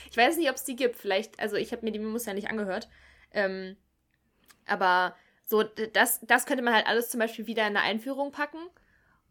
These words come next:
und könnte dann auch in der Einführung vielleicht erklären, falls es einen Grund gibt, warum man sich dafür entschieden hat, die indigene Pers-, oder die indigenen Personen oder was auch immer,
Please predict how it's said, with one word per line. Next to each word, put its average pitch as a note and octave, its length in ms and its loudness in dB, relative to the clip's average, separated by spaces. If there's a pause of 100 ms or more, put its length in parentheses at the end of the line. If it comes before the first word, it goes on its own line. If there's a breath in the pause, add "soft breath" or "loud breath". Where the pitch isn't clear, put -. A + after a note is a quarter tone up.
und A#3 160 0
könnte A3+ 280 -2
dann G#3 300 2
auch - 120 -4
in A3+ 100 0
der A3 100 6
Einführung G#3+ 440 0
vielleicht G#3+ 260 -4
erklären, G#3+ 500 0
falls G3+ 220 -4
es G#3 120 -8
einen G#3 80 -6
Grund A3 280 -2
gibt, - 320 -8 (400)
warum A3 320 4
man G#3 180 6
sich G#3+ 140 -2
dafür G#3 220 -4
entschieden G3+ 300 -4
hat, - 300 -4
die G#3+ 80 -4
indigene G3 380 -4
Pers-, F#3+ 320 -8
oder F#3 160 -2
die F3+ 160 -8
indigenen F#3+ 680 -4
Personen F#3+ 720 -4 (460)
oder F#3+ 300 2 (100)
was A3+ 180 -4
auch A3 80 -6
immer, A3+ 320 0